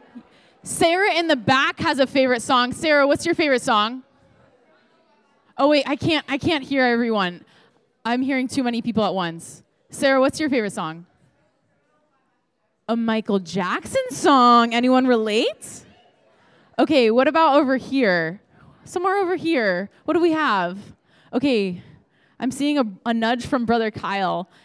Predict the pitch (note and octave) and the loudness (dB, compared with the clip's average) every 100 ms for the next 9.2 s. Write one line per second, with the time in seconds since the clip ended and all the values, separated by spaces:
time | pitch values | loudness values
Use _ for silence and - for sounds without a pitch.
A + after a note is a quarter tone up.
0 | _ A3 A3 G#3+ G#3+ G3+ F#3 F#3 G3 F3 | _ -6 -4 -6 -6 -4 -6 -6 -6 -4
1 | E3+ - G#3 G3+ F#3 F#3 A#3 C#4 C#4+ D#4 | -4 -4 -4 -2 -2 -4 -4 -4 -2 -2
2 | D4 C#4 C#4+ C4 B3+ A3+ G#3 A3+ B3+ C4 | -2 -6 -4 -4 -4 -4 -6 -4 -6 -4
3 | C4+ B3 B3+ A#3+ A3 A3 A3 G3+ _ _ | -4 -2 -2 -4 -4 -2 -4 -8 _ _
4 | G3 F3 E3+ - - G#3+ A3 F#3+ F3 E3 | -4 -4 -4 -10 -4 -4 -2 -4 -6 -10
5 | - - _ _ _ _ _ _ _ - | -20 -20 _ _ _ _ _ _ _ -12
6 | - G3+ A3 B3+ F4+ A#4 _ _ _ - | -4 -2 0 0 0 -4 _ _ _ -6
7 | F#4 A4 D#4+ C4+ D4 F#4 F4+ C#4 - G#3 | -4 -2 -2 -2 -2 -4 -2 -4 -4 -2
8 | B3+ C4+ D#3 E3+ - A#3 G3 - G3+ F#3 | 0 0 -4 -8 -8 -6 -6 -8 -12 -10
9 | E3+ F3 | -12 -14